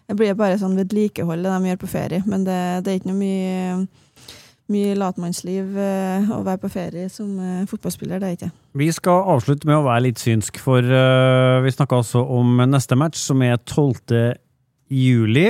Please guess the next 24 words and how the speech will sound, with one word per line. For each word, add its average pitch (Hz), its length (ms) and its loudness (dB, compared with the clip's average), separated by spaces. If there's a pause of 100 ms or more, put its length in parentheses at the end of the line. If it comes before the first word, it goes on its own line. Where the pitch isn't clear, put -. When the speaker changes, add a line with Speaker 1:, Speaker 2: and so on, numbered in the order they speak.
(140)
Speaker 2:
Da 135 160 4
er 131 100 2
vi 123 80 0
på 147 140 -2
tampen 113 340 0
av 120 220 0
uke 113 460 0 (440)
tjueåtte. 135 960 0
Det 165 100 2
betyr 143 160 2
at 131 80 -2
den 135 160 2
siste - 400 -4
kvartfinalen, 110 760 0 (680)
eh, 131 240 4
spilles, 120 720 0
eh, 127 720 2
den 135 180 2
samme 127 220 2
dagen. 220 300 4 (440)
Eh, 151 680 2
forhåpentligvis 135 680 2
er 147 140 2
Norge 131 300 4